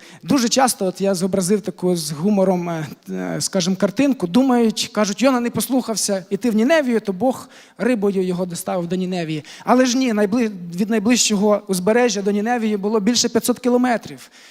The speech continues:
Тому, е, Йоні прийшлось далеко ще йти. Якби риба викинула Йону з такою швидкістю, щоб він пролетів п'ятсот кілометрів, він би не зміг проповідувати, звісно. Е, тому він опинився на березі.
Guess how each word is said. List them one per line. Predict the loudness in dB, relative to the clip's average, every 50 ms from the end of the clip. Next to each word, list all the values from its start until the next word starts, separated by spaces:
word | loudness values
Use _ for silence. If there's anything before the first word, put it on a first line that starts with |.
| -20 _ _
Тому, | -6 -2 -2 0 0 0 0 -2 -2 -6 -12 -20 -20 -20 -14
е, | -12 -10 -10 -8 -4
Йоні | 0 2 2 2 2 -2 -4 -4 -6 -10 -16 _ _ _ _ _ _ _ -8
прийшлось | -6 -6 -4 -4 -4 -6 -4
далеко | -4 -2 -2 -2 -2 -2 -4 -6
ще | -4 -2 -4
йти. | -4 -4 -6 -8 -6 -6 -8 -10 -14 -18 -20 -12
Якби | -8 -6 -2 0 2 2 2 2 0
риба | 0 0 0 2 2 0
викинула | 0 0 0 0 0 0 2 2 2
Йону | 2 0 0 0 -2
з | -4 -6
такою | -8 -8 -6 -6
швидкістю, | -6 -6 -8 -8 -6 -6 -6 -4 -2 -2
щоб | -2 -2 -2 -4 -4 -6 -14 -20 -20 -20 -20 -20 -12 -4
він | 0 2 2 4
пролетів | 4 2 4 2 2 0 0 0
п'ятсот | 0 2 2 2 0 0
кілометрів, | 0 0 0 2 2 2 0 0 0 2 4
він | 4 4 4
би | 4 4
не | 4 4
зміг | 4 2 2 0 -2
проповідувати, | -4 -8 -8 -8 -8 -8 -8 -8 -8 -10 -12 -12 -12
звісно. | -12 -10 -10 -10 -10 -12 -16 -20 -20 -20 -20 -20 -20 -20 -20 -20 -20
Е, | -16 -14 -14 -12 -8
тому | -4 0 2 2 2 2 0 -2 -6 -4 0
він | 0 2 2
опинився | 2 2 2 2 2 2 2 2 0 0 -2 -4 -8 _ _ -8
на | -2 0 0 0 0 -4 -10 -4 0
березі. | 2 2 2 2 -2 -6 -8 -10 -12 -14